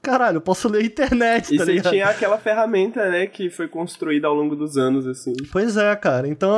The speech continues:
Speaker 1: eu, eu sinto assim, inglês mudou minha vida. E,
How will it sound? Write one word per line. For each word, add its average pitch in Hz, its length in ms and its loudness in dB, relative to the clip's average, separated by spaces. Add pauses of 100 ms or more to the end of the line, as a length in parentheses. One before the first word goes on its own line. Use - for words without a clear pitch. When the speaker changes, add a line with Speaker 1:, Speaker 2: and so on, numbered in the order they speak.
Speaker 1:
eu, 208 60 0
eu 185 100 2
sinto 214 280 -6
assim, 220 140 -6
inglês 196 380 2
mudou 220 240 0
minha 254 180 4
vida. 220 300 0 (580)
E, 220 100 -8